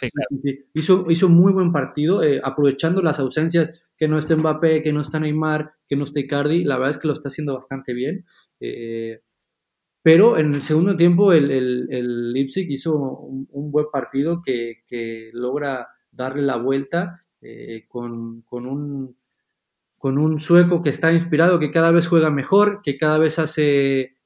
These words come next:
Speaker 2: eh, mm, que está recobrando esta confianza, que está teniendo muy, muy buenos partidos, cerró muy bien de, de, o de muy buena manera. Eh, Forsberg, la verdad es que hizo un gran partido, y lo, lo interesante de, de este partido,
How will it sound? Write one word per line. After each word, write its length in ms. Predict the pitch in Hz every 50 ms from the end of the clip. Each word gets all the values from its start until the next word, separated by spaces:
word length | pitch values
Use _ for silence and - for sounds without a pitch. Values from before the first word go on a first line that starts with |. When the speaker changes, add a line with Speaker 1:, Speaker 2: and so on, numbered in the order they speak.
| _
Speaker 2:
eh, 580 | - 131 131 127 127 123 123 123 127 151 170 _ _ _ _ -
mm, 200 | 143 139 143 143 139 139 _ _
que 100 | - 147
está 200 | 139 - - 170
recobrando 540 | 170 170 170 170 156 139 147 160 165 170 165
esta 220 | 147 170 156 151
confianza, 840 | - 143 139 135 - 170 180 190 190 180 170 185 185 180 175 175 - _ _ _ _ _
que 840 | - - 147 143 139 139 135 135 135 135 135 135 131 127 131 127 143 139
está 260 | 120 - 151 147 139
teniendo 800 | 156 151 156 156 156 151 151 147 143 139 139 135 135 135 _ _ _ _ _ -
muy, 340 | 143 147 156 170 170 165 151
muy 340 | 156 160 156 160 170 170
buenos 240 | 156 156 151 143 - -
partidos, 380 | 147 139 135 - 180 175 170
cerró 260 | 170 147 135 147 151
muy 240 | 151 151 151 160 156
bien 220 | 143 143 151 143 135
de, 220 | 135 131 - -
de, 140 | - - - -
o 160 | 123 123 120
de 100 | 123 123
muy 200 | 131 147 160 156
buena 200 | 147 151 139 139
manera. 440 | 131 127 131 143 151 156 156 156 156 - _ _ _ _ -
Eh, 420 | 120 120 120 117 117 117 117 113 -
Forsberg, 360 | 160 170 170 170 170 165 143
la 100 | 143 127
verdad 160 | 123 127 135
es 80 | 135 135
que 120 | - 139
hizo 180 | 135 127 143 135
un 100 | 135 135
gran 220 | 139 143 143 135
partido, 480 | 139 135 - - 160 170 185 190 190 - _ _ _ _ _
y 100 | - 147
lo, 360 | 151 156 156 160 156 151 151 156
lo 140 | 151 156
interesante 600 | 156 156 151 170 160 160 135 160 190 202 190 214
de, 260 | 196 190 180 165 156 156
de 100 | 151 156
este 220 | 156 - 196 175
partido, 440 | 170 160 139 - - 170 185 196 175